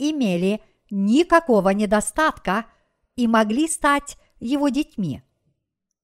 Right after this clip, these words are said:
Бог Отец даровал нам новую жизнь в праведности Своего Сына. Даже несмотря на то, что нам надлежало быть осуждёнными и наказанными –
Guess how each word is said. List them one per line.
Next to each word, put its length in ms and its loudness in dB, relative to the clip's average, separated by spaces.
Бог 440 4
Отец 680 -2
даровал 540 4
нам 400 0
новую 460 4
жизнь 440 -4
в 220 -20
праведности 1040 0
Своего 480 -2
Сына. 640 -4
Даже 520 0
несмотря 640 0
на 140 0
то, 380 -2
что 280 -2
нам 440 0
надлежало 840 0
быть 360 -2
осуждёнными 1040 0
и 140 0
наказанными – 1040 0